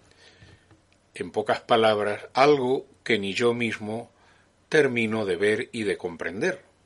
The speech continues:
porque entenderíamos mejor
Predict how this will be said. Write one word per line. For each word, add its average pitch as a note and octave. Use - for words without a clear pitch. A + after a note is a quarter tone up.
porque D#3
entenderíamos B2+
mejor C#3+